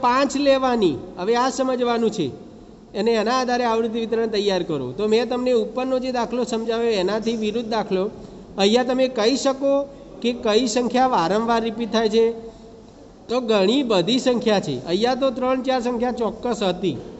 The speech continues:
અહીંયા તમે કહી ના શકો વિદ્યાર્થી મિત્રો. ત્યારે તમારે ચોક્કસ પ્રકારનો વર્ગ બનાવવો પડે અને વર્ગ કેટલા?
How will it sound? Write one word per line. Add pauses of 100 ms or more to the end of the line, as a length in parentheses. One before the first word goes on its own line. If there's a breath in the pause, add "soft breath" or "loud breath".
(640)
અહીંયા
તમે
કહી
ના
શકો
વિદ્યાર્થી
મિત્રો. (480 loud breath)
ત્યારે
તમારે
ચોક્કસ (240)
પ્રકારનો
વર્ગ
બનાવવો
પડે (480)
અને
વર્ગ
કેટલા?